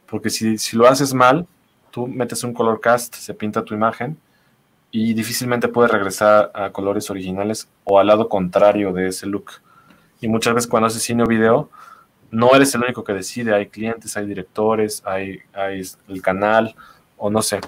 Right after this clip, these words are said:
Entonces te pueden cambiar todo el look por completo. Eh, entonces hay que cuidarse de eso y hay que hacerlo bien, hay que medirlo con un colorímetro o hay una técnica en foto fija que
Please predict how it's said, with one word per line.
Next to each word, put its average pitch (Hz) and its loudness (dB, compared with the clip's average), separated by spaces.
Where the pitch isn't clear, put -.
Entonces 113 -2
te 107 -2
pueden 117 0
cambiar 107 2
todo 110 4
el 104 2
look 107 -2
por 107 -6
completo. 95 -4
Eh, 90 -8
entonces 104 -2
hay 110 0
que 110 -2
cuidarse 107 4
de 113 4
eso 123 0
y 107 0
hay 104 2
que 113 0
hacerlo 104 0
bien, 104 2
hay 110 0
que 120 -2
medirlo 107 -2
con 98 -6
un 95 -8
colorímetro 120 4
o 117 6
hay 117 6
una 123 4
técnica 117 0
en 101 -4
foto 110 -6
fija 107 -6
que 92 -10